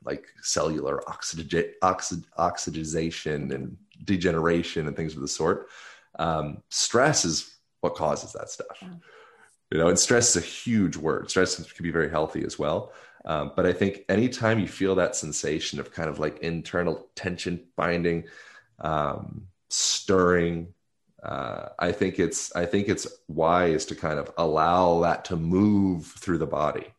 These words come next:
Speaker 2: Mm.
Speaker 1: You know, and you see, like, Robert Sapolsky is a great reference to the Why Zebras Don't Get Ulcers. I highly recommend anybody read that book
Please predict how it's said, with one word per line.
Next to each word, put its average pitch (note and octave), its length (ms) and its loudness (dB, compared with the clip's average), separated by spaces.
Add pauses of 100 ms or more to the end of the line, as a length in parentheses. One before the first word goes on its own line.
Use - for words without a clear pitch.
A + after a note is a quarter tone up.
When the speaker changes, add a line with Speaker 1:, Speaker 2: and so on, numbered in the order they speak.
(260)
Speaker 2:
Mm. F3+ 440 -8
Speaker 1:
You F#2 60 4
know, F#2 80 6
and F#2+ 80 6
you F#2 80 6
see, G#2 220 4
like, F2 260 2 (300)
Robert F#2 400 2
Sapolsky - 560 -2
is - 100 -10
a - 60 -10
great D2 240 -2
reference C2+ 400 -6
to - 60 -12
the C#2+ 100 -4
Why D#2 280 -4
Zebras D#2 340 -2
Don't D2 200 -2
Get C#2 80 -4
Ulcers. C#2+ 380 -4
I F#2+ 40 -12
highly D2 320 -4
recommend C#2+ 440 -4
anybody D2 260 -4
read C#2+ 180 -4
that - 160 -6
book - 280 -4